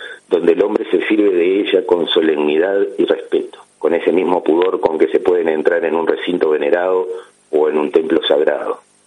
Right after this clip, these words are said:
Tierras sin fronteras que dividan, donde el hombre busca integrarse y adquiere la noción de su pequeñez frente a la naturaleza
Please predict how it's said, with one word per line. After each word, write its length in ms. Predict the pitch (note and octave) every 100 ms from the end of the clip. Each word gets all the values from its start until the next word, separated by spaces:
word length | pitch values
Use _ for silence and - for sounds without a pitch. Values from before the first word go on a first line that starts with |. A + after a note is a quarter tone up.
| -
Tierras 320 | F#2 G2 E2+
sin 120 | F#2 E2+
fronteras 520 | D#2+ C#2+ G2+ E2 -
que 80 | -
dividan, 680 | D2 D2 F#2 E2+ B1 B1 B1
donde 280 | C#2+ C#2
el 80 | C#2
hombre 300 | E2+ F2 F2
busca 340 | D#2+ G2 - G2
integrarse 560 | F#2+ D#2+ F#2 F#2+ G#2
y 100 | G2
adquiere 480 | D2+ D2+ F#2 F#2 F#2
la 120 | E2+
noción 420 | D#2 D2 - G2+
de 60 | G2+
su 140 | -
pequeñez 500 | - - D#2 F2+ G2
frente 320 | - D2+ D2 D2
a 40 |
la 100 | C#2
naturaleza 760 | C#2 C#2 C#2 C#2+ F2+ - F#2+